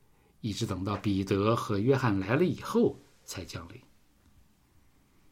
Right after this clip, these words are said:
圣灵第三次显现记录在《使徒行传》第十章的四十四到四十八节。第十章四十四到四十八节，经文是这么说的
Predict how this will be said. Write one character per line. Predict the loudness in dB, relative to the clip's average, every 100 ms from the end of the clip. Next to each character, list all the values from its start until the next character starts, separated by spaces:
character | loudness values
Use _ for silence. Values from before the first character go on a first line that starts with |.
| _ _ _ _ _ _ _ _ _ -12
圣 | 6 8
灵 | 10 10 8 6
第 | 6
三 | 6 4
次 | 4 2
显 | 4 4
现 | 4 4 4 2 0 -6
记 | 2
录 | 4 6
在 | 4 2 0
《使 | -2
徒 | -2
行 | 0 0 0
传》 | 0 0
第 | 0 0
十 | 0 0
章 | 0 0
的 | 0 -2 -6 -8
四 | -6 -4
十 | -2 -4
四 | -2 -2
到 | -4 -10
四 | -8 -8
十 | -2
八 | 0
节。 | 0 -2 -8 -18 _ _ _ _ _ _ _ -20 _ 0
第 | 0
十 | 2 0
章 | 2 2 2 0 -4 -6
四 | -6 -2 -2 -4 -10
十 | -10 -8 -8 -6
四 | -4 -2 -2 -6 -8
到 | -8 -8 -10
四 | -8
十 | -6
八 | -2 -2
节， | -2 -4 -12 -18
经 | -2 0
文 | 2
是 | -2 0
这 |
么 | 0
说 | 0 -6 -10
的 | -18